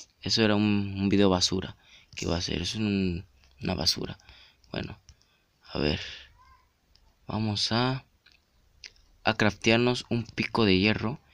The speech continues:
y volver a jugar Minecraft, maldita sea, ya, ya llevo más de media hora y ya hasta el celular me queda trece por ciento.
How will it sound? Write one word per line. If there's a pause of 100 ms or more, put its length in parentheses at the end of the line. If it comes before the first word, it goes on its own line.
(280)
y
volver
a
jugar
Minecraft,
maldita
sea,
ya,
ya
llevo
más
de
media
hora (600)
y
ya
hasta
el
celular
me
queda
trece
por
ciento.